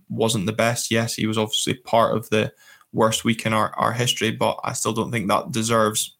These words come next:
direct personal abuse, um, regardless of what you think of his a-, ability. But, um, I'm not saying Barry Robson's a miracle worker, um, but keeping things simple could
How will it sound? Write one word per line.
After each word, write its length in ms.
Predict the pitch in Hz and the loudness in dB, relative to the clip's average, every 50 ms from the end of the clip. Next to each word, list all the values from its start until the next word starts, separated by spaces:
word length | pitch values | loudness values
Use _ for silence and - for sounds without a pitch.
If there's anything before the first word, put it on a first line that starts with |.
| _ _ - - 131 | _ _ -14 -12 -4
direct 380 | - 123 117 113 110 - - - | -2 2 2 2 2 0 -4 -2
personal 580 | - 123 127 127 - - 120 110 107 110 - - - | 2 4 4 4 2 0 -2 -2 -2 -2 -4 -4 -4
abuse, 560 | 104 107 110 110 110 113 127 - - - - - - - - - _ - | -4 -2 0 2 2 2 2 0 -2 -4 -4 -8 -16 -20 -20 -20 _ -8
um, 240 | - 107 110 110 107 | -6 -4 -2 -2 -2
regardless 520 | 110 110 - 117 120 117 117 110 107 - | -2 2 4 6 6 6 6 2 0 -2
of 100 | 104 - | -4 -2
what 100 | 104 78 | -2 0
you 60 | - | 0
think 240 | 107 - 110 110 - | -2 -2 -4 -4 -4
of 80 | - 107 | -2 0
his 220 | 110 107 107 - - | 0 0 -2 -2 -6
a-, 180 | - - - - | -6 -6 -4 -2
ability. 840 | - 110 110 110 - 123 123 120 113 113 - - 107 110 120 135 135 - | -2 -2 0 2 2 2 4 4 2 0 -2 -2 0 0 0 -2 0 2
But, 260 | 123 117 117 - - - - - - - - - - - - _ _ _ _ - | 4 4 4 2 -2 -10 -20 -20 -20 -20 -18 -18 -20 -20 -20 _ _ _ _ -6
um, 520 | - 117 117 117 117 113 113 117 127 135 139 - _ _ - | -4 -2 0 0 0 0 0 -2 -4 -6 -8 -12 _ _ -4
I'm 60 | 135 | 0
not 120 | 147 156 - | 0 2 2
saying 240 | - 165 165 160 156 | 2 2 2 4 4
Barry 200 | 160 160 160 156 | 4 4 4 4
Robson's 340 | 156 156 156 - 160 147 | 4 2 2 0 0 0
a 40 | 151 | 2
miracle 420 | 143 147 143 135 120 - - 110 107 | 2 4 4 2 2 0 -2 -2 0
worker, 520 | 107 104 110 - - 113 123 160 143 - _ - - - - _ _ _ | 0 0 -2 -2 0 0 0 0 -2 -6 _ -20 -20 -20 -20 _ _ _
um, 520 | - 120 120 120 117 117 117 120 120 123 123 - | -6 -4 -4 -2 -2 -2 -2 -2 -4 -6 -4 0
but 280 | - 123 135 - - - _ _ _ _ _ _ _ _ _ - - 139 - _ _ _ - | 2 2 2 2 0 -6 _ _ _ _ _ _ _ _ _ -16 -16 -16 -16 _ _ _ -4
keeping 320 | - 170 143 175 160 151 | -2 0 2 2 2 2
things 260 | 135 151 147 139 - | 2 2 2 4 2
simple 600 | - - 151 151 139 - 110 117 139 139 - - - _ _ _ _ _ _ - | 2 2 2 2 2 2 2 2 2 0 -4 -10 -18 _ _ _ _ _ _ -6
could 380 | - - 135 131 127 127 - | 2 4 4 4 4 2 -2